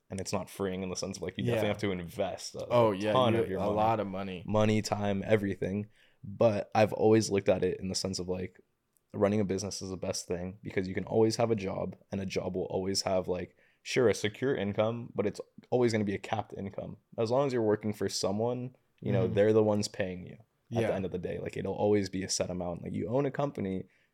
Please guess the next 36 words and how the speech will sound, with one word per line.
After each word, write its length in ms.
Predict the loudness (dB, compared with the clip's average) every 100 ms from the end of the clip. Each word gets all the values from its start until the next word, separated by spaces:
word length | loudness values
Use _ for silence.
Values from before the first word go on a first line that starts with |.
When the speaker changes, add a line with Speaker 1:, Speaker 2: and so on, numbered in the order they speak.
| _ _ -6
Speaker 1:
there's 280 | 0 0
no 140 | 2 0
cap 380 | 2 2 2 0
on, 100 | -4
like, 160 | -10
how 160 | -8 -6
much 180 | -6 -4
money 200 | -6 -6
you 120 | -8
can 160 | -8
make. 260 | -8 -8 -8
Speaker 2:
Yeah, 320 | -4 -2 -4 -10 _ _ -8
exactly. 460 | 0 0 0 -4 -8 -8
You 160 | -8 -4
know, 180 | -2
and 300 | -2 -6 -6
that, 280 | -4 -2 -2
I, 200 | -2 -4
I 180 | -2 -2
love 280 | 0 -2 -2
that 280 | -4 -4 -8
too. 420 | -10 -10 -10 -12
And, 240 | -12 -12 -14 _ -20 _ _ _ _ -10
you 140 | -6
know, 200 | -4 -4
and 120 | -4
I'm 120 | -6
sure, 320 | -4 -4 -2 -4
you 160 | -6
know, 300 | -8 -10 -12 -18 _ -6
majority 540 | -4 6 8 8 6
of 140 | 4 2
us 220 | -4 -4
all 280 | -6 -6 -6
want 280 | -8 -10
that. 300 | -12 -10 -10